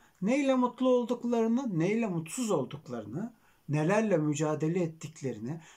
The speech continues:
yani aslında o savaşlardaki o liderlerin öncülük ettiği söylenilen savaşların, onların kararlarıyla çok şeyin değiştiği söylenen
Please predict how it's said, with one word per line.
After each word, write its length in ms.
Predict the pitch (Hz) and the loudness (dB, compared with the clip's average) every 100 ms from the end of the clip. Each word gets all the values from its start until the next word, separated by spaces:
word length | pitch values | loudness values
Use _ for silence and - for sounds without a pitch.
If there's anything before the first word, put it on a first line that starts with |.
| - | -2
yani 320 | 196 254 160 | 2 2 2
aslında 680 | 147 190 - 180 131 135 165 - - | 0 0 -2 -2 -2 -4 -6 -12 -8
o 100 | 196 | -4
savaşlardaki 1160 | 190 190 170 196 - 208 214 202 202 - 226 233 - _ _ _ _ | -2 0 0 0 0 -2 0 0 -2 0 -2 -2 -12 _ _ _ _
o 320 | 190 208 196 - - | 2 4 2 -4 -6
liderlerin 920 | 156 180 180 202 202 196 208 240 196 - _ _ _ _ _ _ | -2 0 2 0 2 2 4 4 0 -4 _ _ _ _ _ _
öncülük 580 | 180 190 190 170 226 240 | 0 2 2 2 0 2
ettiği 440 | 190 160 - 156 | 0 -2 -2 -2
söylenilen 1000 | 143 - 156 156 160 160 156 175 180 139 - _ _ _ _ | 0 -2 0 2 4 4 4 4 2 0 -6 _ _ _ _
savaşların, 840 | - 156 139 139 - 147 139 117 - | -8 -2 0 0 0 -2 -2 -2 -4
onların 480 | 147 180 180 226 269 | -2 0 2 2 0
kararlarıyla 880 | - 202 190 180 185 247 220 175 156 | 0 2 2 2 0 0 2 0 0
çok 220 | 220 226 | -2 -2
şeyin 320 | 208 175 156 | 0 0 2
değiştiği 480 | 160 185 - - 254 | 0 0 -2 -2 -2
söylenen 720 | - 226 190 143 131 120 104 | 0 2 2 0 0 -2 -6